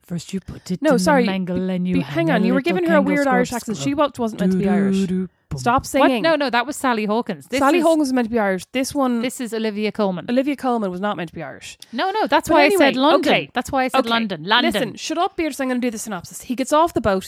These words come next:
Speaker 2: He lands in unknown city, town. We don't know where it is. It's, it's probably designed like that, right? He wanders around. He has twelve shillings in his pocket. There's a long and involved song about how his twelve shillings have suddenly become one shilling. And then there was the best moment of the
Speaker 1: <laughs>
Speaker 2: entire experience when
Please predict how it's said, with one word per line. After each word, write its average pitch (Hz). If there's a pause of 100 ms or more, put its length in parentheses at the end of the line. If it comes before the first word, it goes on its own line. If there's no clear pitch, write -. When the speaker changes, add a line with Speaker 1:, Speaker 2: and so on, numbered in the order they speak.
(160)
Speaker 2:
He 254
lands 240
in 190 (300)
unknown 202 (200)
city, 190
town. 165 (120)
We 190
don't 180
know 170
where 147
it 95
is. - (640)
It's, - (160)
it's 220
probably 185
designed 143
like -
that, -
right? - (500)
He 247 (260)
wanders 277
around. 208
He 208
has 196
twelve 247
shillings 196
in 185
his 180
pocket. 190
There's 190
a 208
long 226
and 214
involved 180
song 175
about 170
how 175
his 170
twelve 185
shillings 170
have 175
suddenly 180
become 180
one 202
shilling. 170
And 190
then 202
there 202
was 214
the 262
best 247
moment 190
of 175
the 185
Speaker 1:
<laughs> 214
Speaker 2:
entire 262
experience 180
when 175